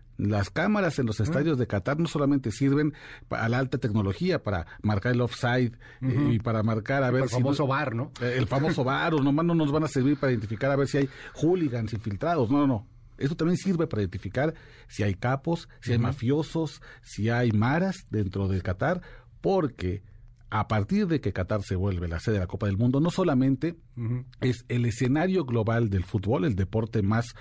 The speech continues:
Speaker 1: famoso y popular del mundo, es también ya el hub criminal internacional más importante, al menos de aquí
Speaker 2: Hoy.
Speaker 1: hasta
Speaker 2: Ujú.
Speaker 1: que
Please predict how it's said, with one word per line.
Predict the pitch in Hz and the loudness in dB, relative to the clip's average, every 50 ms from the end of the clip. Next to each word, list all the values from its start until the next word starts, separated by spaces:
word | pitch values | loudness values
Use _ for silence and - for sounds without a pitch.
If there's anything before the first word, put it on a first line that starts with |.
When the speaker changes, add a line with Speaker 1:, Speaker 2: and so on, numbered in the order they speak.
| - - | -20 -8
Speaker 1:
famoso | - - 98 110 131 - - 110 | -4 -2 0 2 2 0 0 -4
y | |
popular | 98 - 98 113 110 | -4 -2 -2 0 0
del | 107 98 107 | 0 2 2
mundo, | 135 139 147 147 139 - - - - - | 2 2 2 2 -2 -6 -12 -20 -16 -4
es | - 147 151 - | -2 0 0 0
también | - - 110 110 107 113 107 104 | 0 0 2 2 4 2 2 2
ya | 101 113 107 110 - - - - - - - - | 2 2 0 -2 -4 -8 -16 -20 -20 -12 -6 -2
el | 120 123 113 | 0 0 0
hub | - - 151 143 147 - - | 0 0 0 -2 -2 -2 -2
criminal | - 120 107 104 101 101 98 101 | 0 2 2 4 4 4 2 2
internacional | 92 90 - 85 - 85 85 - 95 98 113 117 117 117 | 2 0 -2 -4 -6 -6 -6 -4 -2 0 0 -2 -2 -4
más | - 107 110 101 - | -2 -2 -2 -2 0
importante, | 104 87 - - 80 69 - 85 85 78 - - - - - | -2 -2 -2 -4 -6 -6 -4 -6 -6 -6 -8 -10 -16 -14 -8
al | - 110 131 139 | -4 -2 0 2
menos | 151 151 147 127 113 95 80 - - | 2 2 2 2 0 -2 -4 -6 -6
de | 107 98 | -4 -4
aquí | 90 - 107 - | -4 -2 0 0
Speaker 2:
Hoy. | 147 147 143 - - - - - - - - | 2 2 0 -2 -4 -10 -20 -20 -20 -12 -6
Speaker 1:
hasta | - 151 170 - 135 131 160 | -4 -2 -2 -2 0 -2 -2
Speaker 2:
Ujú. | 143 131 | -2 -2
Speaker 1:
que | 151 170 185 202 | -2 -2 -2 -4